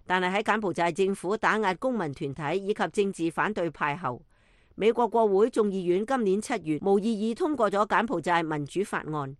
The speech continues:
支持柬埔寨嘅民主發展，並提供對柬埔寨官員進行制裁。呢一部法案送入咗參議院審議，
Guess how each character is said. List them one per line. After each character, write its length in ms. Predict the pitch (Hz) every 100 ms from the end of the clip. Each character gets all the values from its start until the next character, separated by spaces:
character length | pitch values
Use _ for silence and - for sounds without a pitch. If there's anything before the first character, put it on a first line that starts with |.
| _ _ _
支 160 | - 240
持 140 | 190
柬 180 | 156 196
埔 180 | 202 156
寨 240 | 185 165
嘅 140 | 170 175
民 180 | 147
主 160 | 131 170
發 200 | 190 170
展， 340 | - 139 139 185 _ _ -
並 220 | 214 214
提 180 | 214 170
供 200 | 269 269
對 120 | 220
柬 220 | 190 196
埔 140 | 240 165
寨 200 | 175 175
官 220 | 254 247
員 200 | 180 131
進 200 | 185 170
行 140 | 139
制 180 | 135 147 139
裁。 240 | - 104 _ _ _ _ -
呢 120 | 330
一 80 | 381
部 100 | 214
法 200 | 175 196
案 460 | 175 180 180 175 175
送 260 | - 220
入 120 | 202 175
咗 260 | - 175
參 220 | 196 277
議 160 | 226 170
院 180 | 156 165
審 300 | - 139 170
議， 300 | 131 131